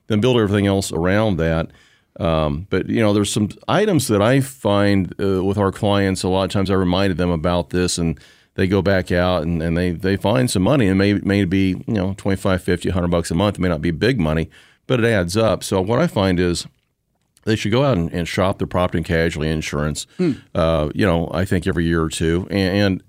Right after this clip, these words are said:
Speaker 1: and not necessarily for the lowest price, but best value, and make sure you got the right coverages in place. There's a lot, insurance policies aren't, you know, you buy a house, a homeowner's insurance policy, and you think you're covered for everything, but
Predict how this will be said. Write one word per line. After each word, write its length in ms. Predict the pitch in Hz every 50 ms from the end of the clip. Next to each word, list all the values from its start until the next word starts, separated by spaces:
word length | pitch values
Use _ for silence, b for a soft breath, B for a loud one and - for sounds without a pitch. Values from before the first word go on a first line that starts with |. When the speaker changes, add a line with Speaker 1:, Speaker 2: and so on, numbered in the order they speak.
| -
Speaker 1:
and 120 | - - -
not 240 | 117 120 143 165 131
necessarily 520 | 127 131 131 127 - - 139 127 120 113
for 100 | - -
the 80 | 92 92
lowest 360 | 95 104 101 92 87 - -
price, 560 | - - 156 143 135 85 76 80 - - - - b b b b b b b b b
but 140 | - 101 90
best 280 | 90 110 113 113 - -
value, 480 | 87 98 92 90 90 95 92 85 87
and 100 | 85 85
make 120 | 87 90 -
sure 140 | - 98 90
you 60 | 85
got 140 | 87 85 87
the 60 | 82
right 180 | 85 85 80
coverages 500 | - - 104 107 110 104 80 85 80 76
in 80 | 80 78
place. 340 | - - 82 80 80 78 -
There's 160 | 85 82 85
a 40 | 85
lot, 220 | 82 101 - - - - -
insurance 380 | - 113 160 - 269 175 131
policies 420 | - 127 123 123 117 - 101 85 101
aren't, 240 | 104 113 110 - - - b b b b b b _
you 60 | 107
know, 20 | 101
you 60 | 98
buy 180 | 90 110 113 101
a 80 | 90 98
house, 340 | 98 95 98 95 - -
a 180 | - - - 95
homeowner's 540 | 90 107 104 98 82 90 95 92 87 82 92
insurance 340 | 95 92 - - 90 82 -
policy, 380 | - 90 87 85 82 - 82
and 40 | 87
you 60 | 90
think 300 | 87 - 101 95 85 -
you're 80 | 101 85
covered 320 | - 98 98 90 87 82 -
for 160 | - 78 82
everything, 380 | 90 90 92 - 76 76 78
but 120 | 73 78